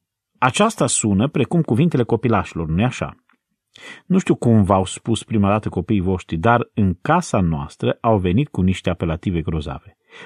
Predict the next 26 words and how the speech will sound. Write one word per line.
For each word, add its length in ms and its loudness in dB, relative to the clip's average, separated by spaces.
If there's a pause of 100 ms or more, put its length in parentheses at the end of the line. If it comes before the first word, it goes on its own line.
Pur 160 -2
și 120 -4
simplu 260 0
niște 240 0
rostiri 380 -2
aproape 360 -2
fără 220 0
înțeles 340 0
pe 120 -2
care 200 0
un 80 2
copil 400 -2 (200)
le 160 2
spune 340 2
părinților 520 0
săi. 280 -10 (600)
În 180 2
Marcu 320 4
paisprezece 640 0
cu 120 -4
treizeci 360 0
și 120 -6
șase 340 -2
spune 340 2
că 120 -2
Isus 420 -2